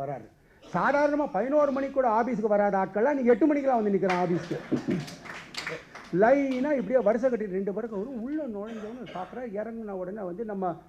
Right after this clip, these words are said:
ஆ, ம-, ம-, நாதஸ்வரம் எல்லாம் வந்து பிரமாதமா பண்ணி, எல்லாம் பண்ணி,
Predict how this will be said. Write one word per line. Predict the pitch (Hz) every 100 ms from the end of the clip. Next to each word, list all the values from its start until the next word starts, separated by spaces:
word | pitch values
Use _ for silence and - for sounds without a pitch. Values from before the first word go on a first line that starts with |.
| _ _
ஆ, | 226 208
ம-, | 190 190
ம-, | 185 180
நாதஸ்வரம் | 180 208 202 - 175 196
எல்லாம் | 170 185
வந்து | 175 170
பிரமாதமா | 170 190 180 175 151
பண்ணி, | 131 160 302 -
எல்லாம் | 165 247 285 190
பண்ணி, | 175 359